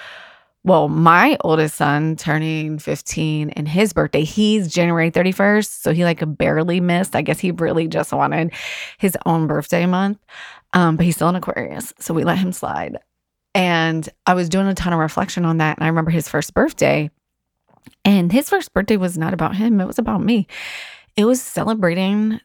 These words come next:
this year. It's a milestone year of raising a child, right? He doesn't remember his first birthday. I have a funny story s-,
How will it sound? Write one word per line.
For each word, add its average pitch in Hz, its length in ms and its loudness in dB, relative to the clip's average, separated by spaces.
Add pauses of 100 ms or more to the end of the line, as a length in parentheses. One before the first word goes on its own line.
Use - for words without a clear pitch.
this 190 320 -2
year. 185 440 -2
It's 185 120 -8
a 233 80 0
milestone 175 800 -2
year 196 500 -6
of 160 540 -2
raising 185 380 0
a 165 80 -4
child, 170 440 -4
right? 160 220 -2
He 180 140 -4
doesn't 175 180 0
remember 156 260 -2
his 160 140 -6
first - 260 -6
birthday. 165 220 -4
I 170 40 0
have 156 100 -4
a 151 40 -8
funny 220 380 4
story 175 440 4
s-, - 180 -6